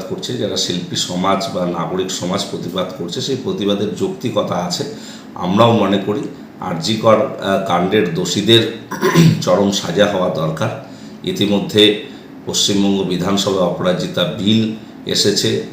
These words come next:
যেটি ধর্ষণ বিরোধী একটি কঠোর বিল, সেটা বিধানসভায় গতকালই পাস হয়েছে। এবং আমাদের, আহ, নেতা অধিনায়ক অভিষেক বন্দ্যোপাধ্যায় ইতিমধ্যেই টুইট করে একটি বিষয় সুস্পষ্ট করেছেন যে, আহ, নাগরিক সমাজের আন্দোলন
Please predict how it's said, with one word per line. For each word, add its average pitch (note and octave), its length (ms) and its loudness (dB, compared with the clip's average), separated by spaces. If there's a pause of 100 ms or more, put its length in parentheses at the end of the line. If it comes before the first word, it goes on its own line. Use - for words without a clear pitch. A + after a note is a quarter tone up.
যেটি F2+ 500 -2
ধর্ষণ F#2 400 -4
বিরোধী F2+ 420 0
একটি - 320 -4
কঠোর E2+ 300 -6
বিল, F2+ 300 -2 (360)
সেটা - 200 -6
বিধানসভায় F2+ 520 -2
গতকালই F2+ 600 0
পাস F2 300 -6
হয়েছে। F2 260 -6 (460)
এবং F2+ 220 -4
আমাদের, F#2 360 4 (440)
আহ, F2 460 2
নেতা G2+ 380 6
অধিনায়ক F#2 540 0
অভিষেক F2+ 500 0
বন্দ্যোপাধ্যায় E2+ 580 -4
ইতিমধ্যেই F#2 580 -4
টুইট F#2+ 260 -4 (100)
করে F#2 320 0 (260)
একটি - 220 -4
বিষয় F#2 360 0
সুস্পষ্ট - 680 -2 (120)
করেছেন F2+ 320 -2 (540)
যে, G2 460 4 (480)
আহ, F#2 500 2
নাগরিক F#2+ 400 2
সমাজের G2 460 2
আন্দোলন F#2 560 0